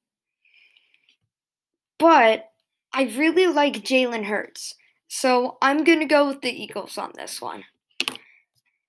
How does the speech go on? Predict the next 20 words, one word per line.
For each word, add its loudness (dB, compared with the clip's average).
Yeah, 2
I 0
just -2
think 4
the 2
Eagles 0
are 0
a -14
better 0
team. -6
They 4
have 0
the, -2
they 2
do -2
have -4
the -4
elements -6
to -8
win, -8